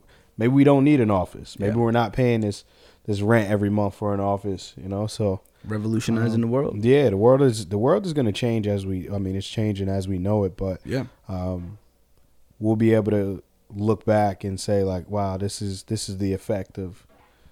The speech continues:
Speaker 1: covid nineteen."
Speaker 2: Exactly. Exactly.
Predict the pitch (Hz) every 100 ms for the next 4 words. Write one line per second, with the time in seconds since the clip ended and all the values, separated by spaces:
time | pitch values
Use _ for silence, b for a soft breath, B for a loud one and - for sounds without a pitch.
0 | _ _ _ 117 98 95 98 98 92 107
1 | 95 87 _ - - 110 120 110 - _
2 | _ _ _ - 101 113 117 80